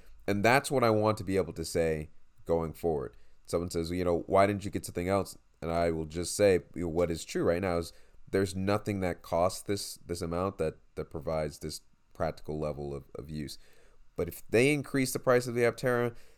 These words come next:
then the answer becomes, well, there's, there's no real alternative electric vehicles that are capable of charging themselves, that can remove the hassle of,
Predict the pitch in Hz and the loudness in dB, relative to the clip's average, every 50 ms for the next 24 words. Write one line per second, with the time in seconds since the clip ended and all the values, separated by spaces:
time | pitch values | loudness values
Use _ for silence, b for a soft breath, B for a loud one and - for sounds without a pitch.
0 | b b - 92 80 87 127 180 240 240 214 151 107 101 101 101 - - 104 90 | b b -16 -12 -2 2 2 2 2 0 0 0 2 2 0 0 0 -2 -4 -2
1 | 98 95 - - 104 98 98 98 98 95 92 87 - - - 151 160 165 160 156 | -4 -6 -2 0 2 2 2 2 -2 -6 -6 -8 -8 -8 -4 0 2 4 6 4
2 | 147 - - - _ _ _ - 117 117 117 110 - - _ _ - _ - - | 4 2 -6 -18 _ _ _ 0 2 2 2 0 -6 -10 _ _ -20 _ -10 -6
3 | 107 107 107 127 147 156 160 160 160 160 160 151 135 135 127 127 120 117 117 110 | -6 -4 -4 2 4 6 6 8 8 6 6 6 6 6 6 8 8 8 6 6
4 | 110 - - 113 110 107 104 104 104 101 92 - - - 92 92 - - 87 80 | 4 2 0 0 2 2 4 4 4 2 2 0 0 2 2 2 2 0 -6 -4
5 | 98 92 92 - - 92 90 90 87 - b b b b b b - 92 90 90 | -2 -2 -2 0 0 2 2 2 0 -2 b b b b b b -2 2 2 2
6 | 90 - 117 104 95 95 82 90 85 82 73 - - - 107 101 101 101 95 98 | 0 0 -2 -2 0 -2 0 0 0 0 -2 -6 -10 0 4 4 4 4 2 0
7 | 95 92 90 87 85 - - 90 87 87 85 85 85 85 80 82 - - b b | -4 -4 -4 -4 -6 -4 -2 0 2 4 4 4 2 2 -2 -6 -10 -16 b b
8 | b b b - 80 80 - - 82 76 76 76 80 92 101 101 101 98 92 95 | b b b -6 -6 -6 -4 -4 -8 -8 -8 -6 -2 0 2 2 2 2 0 -2
9 | 90 87 85 90 85 85 85 85 - 85 82 82 82 80 - - - 78 78 78 | -2 -2 0 0 0 2 2 0 0 -2 -2 -2 -2 -2 -4 -4 -2 0 0 0
10 | - - | -2 -4